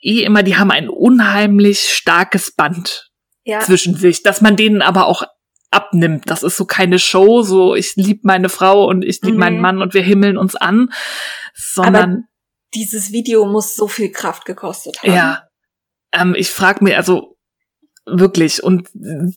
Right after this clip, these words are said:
Speaker 1: das noch zu so einem po-, nicht positiven Ende, aber mit so viel Hoffnung enden zu lassen. Denn natürlich, man muss bei Fruity Knitting verstehen, die leben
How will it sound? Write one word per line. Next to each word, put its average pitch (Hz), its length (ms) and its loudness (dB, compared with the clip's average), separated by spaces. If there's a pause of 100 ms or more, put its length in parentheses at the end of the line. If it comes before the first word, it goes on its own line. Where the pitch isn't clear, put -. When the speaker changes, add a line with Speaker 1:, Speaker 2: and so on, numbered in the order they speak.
(120)
Speaker 1:
das 196 180 -2
noch 202 160 0
zu - 140 -4
so 185 100 0
einem 180 220 2 (480)
po-, - 260 0
nicht 175 240 0
positiven 202 500 2
Ende, 196 360 4
aber 165 240 0
mit 180 180 0
so 202 80 0
viel 180 460 0
Hoffnung 180 640 0
enden 170 400 -6
zu 180 140 0
lassen. 156 420 -2 (500)
Denn 185 120 2
natürlich, 208 520 0
man 190 140 0
muss 190 200 -2
bei 180 120 -2
Fruity 196 400 0
Knitting 226 580 0 (380)
verstehen, 208 580 0
die 190 120 4
leben 208 440 0